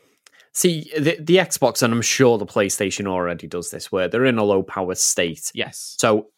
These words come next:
Speaker 1: on your phone, if you go on the Xbox app, you can actually turn on your Xbox and start
Speaker 2: Yeah.
Speaker 1: remote playing on it. This is a s-, dedicated device for that. I would hope that they've got some sort of maybe, like, a high efficiency codec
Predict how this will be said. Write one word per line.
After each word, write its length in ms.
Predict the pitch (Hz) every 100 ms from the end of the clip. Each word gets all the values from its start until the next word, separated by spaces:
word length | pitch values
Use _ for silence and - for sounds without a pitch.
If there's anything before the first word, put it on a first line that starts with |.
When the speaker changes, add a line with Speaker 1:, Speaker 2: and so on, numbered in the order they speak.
| _
Speaker 1:
on 160 | 151 165
your 120 | 131
phone, 320 | - 127 110
if 140 | 92 -
you 80 |
go 120 | 147 131
on 80 |
the 80 | 107
Xbox 400 | 98 - - -
app, 280 | 110 82 - -
you 160 | 131
can 100 | 151
actually 580 | 131 123 - 113 98 - _ -
turn 360 | - 123 117
on 140 | 107 110
your 160 | 98
Xbox 420 | 98 - - 95 -
and 120 | 107
start 320 | - - 92 87
Speaker 2:
Yeah. 60 | 98
Speaker 1:
remote 300 | 92 87 82
playing 320 | - 92 85
on 160 | 80 76
it. 80 | 76 _ _ _ _ _ _ _ _ _ _ _ _ _ -
This 200 | 151 185
is 160 | 156
a 40 | 151
s-, 140 | - - -
dedicated 600 | 123 120 120 117 - 107
device 360 | 98 92 90
for 120 | - 80
that. 220 | 78 - -
I 100 | 101
would 220 | 107 117
hope 640 | - - - 131 123 - -
that 160 | 113
they've 180 | 95 -
got 180 | 104 -
some 200 | - 98
sort 300 | - 92 87
of 80 | 98
maybe, 640 | 92 87 85 87 85 82 - _
like, 160 | 92
a 60 | 92
high 300 | - 98 92
efficiency 600 | 90 101 - 95 87 -
codec 540 | - 92 95 117 -